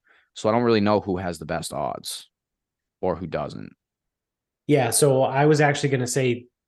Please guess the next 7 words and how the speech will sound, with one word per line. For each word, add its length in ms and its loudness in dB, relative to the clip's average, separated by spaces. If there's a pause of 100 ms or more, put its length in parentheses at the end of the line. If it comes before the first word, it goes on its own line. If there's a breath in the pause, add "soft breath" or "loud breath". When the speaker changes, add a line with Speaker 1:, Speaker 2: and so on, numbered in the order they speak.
Speaker 2:
basically 420 0
the 120 -2
exact 360 -4
same 220 -4
thing, 360 -4 (180)
um, 640 -6 (880)
that 520 -4